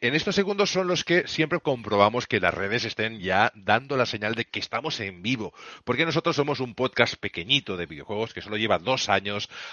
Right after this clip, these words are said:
haciendo programa semanal, a veces dos, incluso alguna semana, Carlas, creo que hemos hecho hasta tres,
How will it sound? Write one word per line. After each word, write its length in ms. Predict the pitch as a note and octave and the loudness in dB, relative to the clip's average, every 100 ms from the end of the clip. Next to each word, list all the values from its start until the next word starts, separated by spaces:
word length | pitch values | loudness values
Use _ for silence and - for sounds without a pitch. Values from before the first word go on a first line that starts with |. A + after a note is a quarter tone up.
| - | 2
haciendo 640 | F#2+ F#2 - D#3 C#3 A#2 | 4 4 4 4 4 -2
programa 480 | - F#2+ B2 A#2+ G#2+ | -2 2 4 4 0
semanal, 760 | - - E3 C#3 A#2 B2+ B2+ - - - | -2 4 6 8 6 6 6 2 -10 -10
a 120 | F2+ | -8
veces 320 | D3 - F#2+ _ - | -8 -10 -14 _ -6
dos, 340 | C4+ A3 - - | -4 -4 -8 -12
incluso 400 | E3 C3 F#3 - | -12 -10 -12 -12
alguna 200 | B3 C4+ G#3+ | -6 -4 0
semana, 360 | F3 G#3+ A#3+ | 2 2 2
Carlas, 280 | - G#3+ A3 | 2 2 2
creo 140 | F#3 | 0
que 60 | G3 | 0
hemos 100 | C#3+ | -2
hecho 140 | G#3 | -2
hasta 220 | B2+ - - | -4 -6 -4
tres, 420 | - A#2 - | 0 0 -2